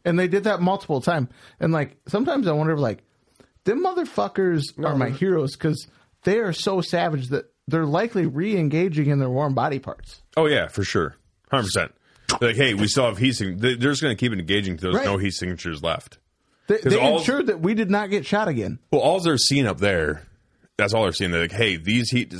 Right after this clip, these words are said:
Speaker 3: heat signatures over here, those are our guys. Everything else that's on, that's heated up over here, bad. So let's let 'em, let, let's let her eat." That's all they, that's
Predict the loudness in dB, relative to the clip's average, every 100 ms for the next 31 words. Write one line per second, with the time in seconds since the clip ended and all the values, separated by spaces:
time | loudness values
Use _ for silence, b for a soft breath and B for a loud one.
0 | -6 -2 0 0 -2 -2 0 0 0 0
1 | 0 0 -2 -2 0 2 2 2 0 0
2 | 0 0 0 0 -2 0 0 0 -2 -4
3 | -2 -4 -4 -4 -6 -8 -6 -2 0 0
4 | 0 0 -2 -2 -4 -8 _ _ _ -4
5 | -4 -4 -12 _ _ _ _ _ _ -6
6 | -2 0 -2 -2 -2 -2 -6 -8 -8 -6
7 | -8 -6 -6 -6 -8 -14 -18 _ _ _
8 | _ _ _ -6 -6 -2 0 0 0 -4
9 | -8 -6 -6